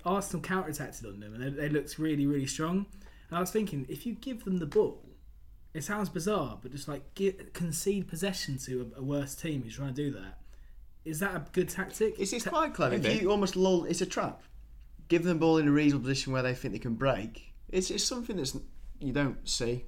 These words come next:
Speaker 2: It doesn't exist.
Speaker 1: I just
Speaker 2: It could
Speaker 1: wa-,
Speaker 2: be
Speaker 1: I was,
Speaker 2: new.
Speaker 1: I was just
Speaker 3: Could
Speaker 2: You
Speaker 1: interested
Speaker 2: could,
Speaker 1: to
Speaker 2: this
Speaker 1: see
Speaker 2: could be
Speaker 1: what
Speaker 2: revolution.
Speaker 3: Could
Speaker 2: Tactical
Speaker 3: backfire.
Speaker 2: revolution, this.
Speaker 3: Could obviously backfire if you give them the
Speaker 2: <laughs> Yeah.
Speaker 3: ball and,
Speaker 2: Yeah.
Speaker 3: you know, you, you're
Speaker 1: But, but they
Speaker 3: encouraging
Speaker 1: weren't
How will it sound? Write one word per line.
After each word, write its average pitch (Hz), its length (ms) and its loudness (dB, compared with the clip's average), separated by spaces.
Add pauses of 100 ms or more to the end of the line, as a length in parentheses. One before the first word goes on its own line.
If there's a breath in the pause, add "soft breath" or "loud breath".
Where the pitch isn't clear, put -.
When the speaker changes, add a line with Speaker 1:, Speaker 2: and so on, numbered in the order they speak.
(160)
Speaker 2:
It - 80 -12
doesn't 131 160 0
exist. 123 440 0
Speaker 1:
I 180 60 -2
just 196 120 -2
Speaker 2:
It - 40 -8
could 190 60 4
Speaker 1:
wa-, 185 80 8
Speaker 2:
be 175 80 10
Speaker 1:
I - 40 10
was, 165 100 6
Speaker 2:
new. 180 120 12
Speaker 1:
I 196 40 12
was 208 100 8
just 160 140 10
Speaker 3:
Could 226 80 6
Speaker 2:
You 214 60 6
Speaker 1:
interested 226 220 4
Speaker 2:
could, 147 60 -2
Speaker 1:
to - 60 -2
Speaker 2:
this - 100 2
Speaker 1:
see 170 80 2
Speaker 2:
could 156 60 6
be 226 80 8
Speaker 1:
what 196 60 4
Speaker 2:
revolution. 160 580 4 (220)
Speaker 3:
Could 196 120 6
Speaker 2:
Tactical 160 280 10
Speaker 3:
backfire. 151 100 10
Speaker 2:
revolution, 139 380 8
this. 135 200 -2
Speaker 3:
Could 160 160 4
obviously 139 440 6
backfire 101 480 8
if 87 120 2
you 107 140 0
give - 40 6
them - 140 8
the 120 60 4
Speaker 2:
<laughs> - 60 2
Yeah. 135 60 4
Speaker 3:
ball 123 300 8
and, 104 220 2
Speaker 2:
Yeah. 139 140 2
Speaker 3:
you 120 60 2
know, 101 60 2
you, 107 160 2
you're 113 280 4
Speaker 1:
But, - 60 4
but 208 60 2
they - 60 6 (100)
Speaker 3:
encouraging 214 160 8
Speaker 1:
weren't - 40 6